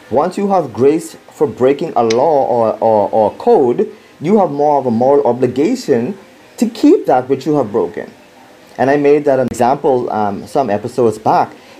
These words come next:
If, if, if you have, if you are married and you cheated on your wife, and you, and, and, and you're caught, and your wife is threatening to leave you, and you're telling her, "No, honey, I love you, I love you,"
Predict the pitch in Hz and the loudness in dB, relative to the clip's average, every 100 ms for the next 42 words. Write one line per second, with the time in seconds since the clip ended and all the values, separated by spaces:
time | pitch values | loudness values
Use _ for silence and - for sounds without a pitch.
0 | - 143 143 - 143 143 - 135 127 160 | 0 0 0 -4 -4 -4 -4 -4 -4 -6
1 | 202 175 - - - - - 117 156 180 | -2 -2 -4 -18 -20 -6 -2 -2 0 0
2 | 113 110 104 123 131 107 107 104 123 131 | 0 0 0 0 2 0 -2 -6 -6 -8
3 | - 156 156 117 110 110 107 143 117 117 | -8 -6 -2 -2 0 0 2 0 0 -6
4 | - - - - - 131 123 117 - 127 | -18 -20 -20 -10 -2 0 0 -4 -6 -8
5 | - - - 123 113 - 117 113 107 - | -8 -12 -2 -2 0 0 0 0 -4 -4
6 | 113 117 120 - 247 202 - _ _ - | -2 0 0 0 -2 -2 -2 _ _ -20
7 | - - - - - 143 123 110 143 135 | -20 -20 -20 -8 0 0 2 2 2 2
8 | 139 120 - 160 147 117 123 208 214 123 | 0 -4 -6 -6 -4 -4 -4 -4 -4 -4
9 | 107 107 - - 123 123 139 135 135 156 | -4 -6 -10 -6 -2 2 2 2 0 -2
10 | 147 151 131 120 147 160 139 127 123 117 | -2 -2 -2 0 2 0 0 -2 0 0
11 | 170 139 117 110 143 175 120 110 110 | 0 -2 0 2 0 0 -4 -4 -8